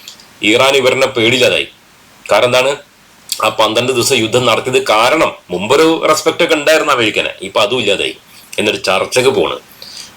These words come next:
വെറുതെ ഓരോ കള്ള നുണ പറ-, നുണകൾ ഇങ്ങനെ പറയുന്നത് അത് കോപ്പി പേസ്റ്റ് ചെയ്തിട്ട് കേരളക്കാരും കാണിക്കും. ഇതാ, ഇത് ഖമനിയുടെ ഫോട്ടോ ആണ് കത്തിക്കുന്നത്, ട്രംപിന്റെ ഫോട്ടോ ആണ് കത്തിക്കുന്നത്. ഏ, ഇറാനില് ട്രംപിന്റെ ഫോട്ടോ ആണ് കത്തിക്കുന്നത്. എന്നിട്ട്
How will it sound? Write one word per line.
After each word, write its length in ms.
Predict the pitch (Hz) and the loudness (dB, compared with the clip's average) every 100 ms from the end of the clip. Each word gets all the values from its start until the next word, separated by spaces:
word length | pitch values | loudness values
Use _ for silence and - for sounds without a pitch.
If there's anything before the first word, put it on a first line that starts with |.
| - 82 | -10 -2
വെറുതെ 880 | 95 107 110 123 123 139 147 165 | 2 2 4 2 4 4 4 4
ഓരോ 400 | 170 151 143 139 - | 4 4 2 2 0
കള്ള 400 | 110 110 117 143 | 2 2 4 2
നുണ 220 | 127 123 | 2 2
പറ-, 320 | 123 117 110 | 2 2 2
നുണകൾ 320 | 104 101 107 123 | 2 2 2 2
ഇങ്ങനെ 180 | 127 | 0
പറയുന്നത് 440 | 123 104 101 107 110 | 0 2 2 2 0
അത് 120 | 113 | 0
കോപ്പി 320 | - 98 120 | 2 2 2
പേസ്റ്റ് 280 | 117 127 127 | 0 0 2
ചെയ്തിട്ട് 320 | 113 110 107 | 0 0 0
കേരളക്കാരും 560 | 98 95 101 107 113 120 | 0 0 0 0 2 2
കാണിക്കും. 360 | 98 90 95 - - - - | 0 -2 -8 -12 -18 -18 -2
ഇതാ, 260 | 101 92 - _ - - - - - - 98 | 0 0 -6 _ -20 -20 -20 -20 -20 -12 -4
ഇത് 140 | 113 110 | -2 0
ഖമനിയുടെ 500 | 107 127 139 156 139 | 0 2 2 2 0
ഫോട്ടോ 280 | 131 139 | 0 4
ആണ് 120 | 147 151 | 4 2
കത്തിക്കുന്നത്, 500 | 147 151 156 165 180 | 0 -2 0 0 2
ട്രംപിന്റെ 340 | 156 156 160 | 2 2 2
ഫോട്ടോ 220 | 139 127 | 2 0
ആണ് 80 | 113 | 2
കത്തിക്കുന്നത്. 500 | 101 87 87 76 69 - - - - 95 | 0 0 -4 -4 -6 -10 -20 -20 -8 -2
ഏ, 260 | 110 113 107 | 0 2 2
ഇറാനില് 360 | 127 131 110 - - - | 2 2 -2 -4 -10 -4
ട്രംപിന്റെ 380 | 113 123 143 | 0 2 2
ഫോട്ടോ 240 | 135 123 131 | 2 2 2
ആണ് 100 | 135 | 2
കത്തിക്കുന്നത്. 600 | 127 - - 107 98 - - - - - 135 | 0 -2 -2 0 0 -4 -10 -6 -4 -2 -2
എന്നിട്ട് 520 | 113 135 143 151 | -2 -4 0 0